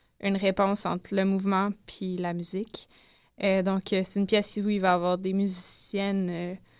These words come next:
live sur la scène. Il va aussi avoir de la musique enregistrée. Puis, euh, dans le fond, c'est ça, ça passe d'un univers à l'autre.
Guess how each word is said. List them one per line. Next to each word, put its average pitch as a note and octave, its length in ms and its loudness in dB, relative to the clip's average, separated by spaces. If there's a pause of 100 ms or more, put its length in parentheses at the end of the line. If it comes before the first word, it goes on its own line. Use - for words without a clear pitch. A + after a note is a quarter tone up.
(260)
live G3 380 4
sur G3 200 0
la F#3 180 4
scène. A3+ 680 4
Il F#3 120 -2
va F3+ 140 0
aussi F3+ 240 -2
avoir F3+ 220 2
de F3+ 60 -2
la F3+ 80 2
musique F#3+ 320 -2
enregistrée. G3 800 -4 (560)
Puis, G3+ 320 -2
euh, F3+ 320 2
dans F3+ 80 0
le F3+ 60 0
fond, G#3 240 0
c'est G3+ 160 -4
ça, G#3 220 -2
ça G3 220 -2
passe G#3 480 4
d'un G#3 220 6
univers G#3 500 4
à F#3+ 140 4
l'autre. G3 460 0